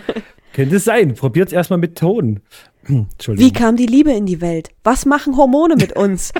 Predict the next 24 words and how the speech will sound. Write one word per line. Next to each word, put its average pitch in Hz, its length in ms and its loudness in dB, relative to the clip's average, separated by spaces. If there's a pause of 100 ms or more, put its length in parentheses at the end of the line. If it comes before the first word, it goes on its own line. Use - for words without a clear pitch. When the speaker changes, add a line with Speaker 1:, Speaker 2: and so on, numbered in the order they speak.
(100)
Speaker 1:
Haben 214 360 2
Männer 226 280 2
das 202 220 0
Speaker 2:
Was? - 60 -4
Speaker 1:
auch? 233 400 4 (240)
Warum 302 360 4
Singlebörsen? 330 880 4 (1500)
<laughs> 403 100 -2 (760)
Warum 349 420 4
Singlebörsen 247 840 -2
kaum 269 260 2
etwas 285 320 -4
bringen? 247 380 -2 (440)
Hast - 220 -2
du 302 60 0
genügend 285 400 0
Selbstbewusstsein? 190 960 -4 (100)
Angst 180 320 -8
vor 185 120 -4
Veränderung? 208 640 -4 (140)
Furcht 285 460 -2
vor 294 100 -6
dem 262 160 -2
Alleinsein? 254 720 -4